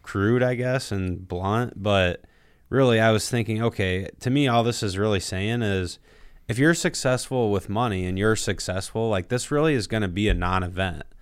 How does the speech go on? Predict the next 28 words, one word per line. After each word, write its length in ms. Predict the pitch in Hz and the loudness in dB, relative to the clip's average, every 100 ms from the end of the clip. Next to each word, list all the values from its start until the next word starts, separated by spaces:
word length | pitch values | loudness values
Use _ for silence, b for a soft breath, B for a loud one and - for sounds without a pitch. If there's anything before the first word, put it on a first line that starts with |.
| - - - - | -20 -20 -20 -10
I 100 | - | -6
think. 340 | 95 98 87 85 | -4 -4 -4 -2
And 320 | 92 - - b b b b b - - - | -4 -4 -4 b b b b b -12 -10 -4
if 480 | 104 104 101 - - - - - | 0 2 0 -4 -18 -20 -20 -8
you're 160 | 104 | -4
someone, 540 | 104 - 123 117 110 104 | -2 0 0 0 0 -2
if 180 | 110 98 | -4 0
your 200 | 101 90 | 0 0
car's 440 | - 131 135 127 | 0 2 4 2
in 120 | 117 | 0
delinquency 640 | 98 95 101 110 - - 110 | -2 -2 -2 -2 -4 -4 -4
and 100 | 101 | -2
you 60 | 98 | 0
have 160 | 95 | 0
excessive 800 | 87 - 104 - 123 123 - 95 | -2 -10 -10 -4 -2 -2 -2 -6
credit 320 | - 127 98 | -2 -2 -2
card 240 | - 92 82 | -2 -4 -2
debt, 260 | 87 95 | -2 -2
well, 100 | 101 | -2
you 120 | 107 | 0
don't, 260 | 123 131 107 b b b | 2 0 -2 b b b
you, 120 | 117 135 95 | -2 0 0
you 120 | 123 | 4
already 340 | 143 120 117 | 6 8 6
don't 300 | 92 104 92 | 4 2 2
have 420 | 92 98 101 87 87 | -2 0 0 -2 -2
really 260 | 95 92 | 0 2
successful 840 | 90 98 - - 98 - 104 87 | 0 -6 -6 -4 -6 -6 -6 -8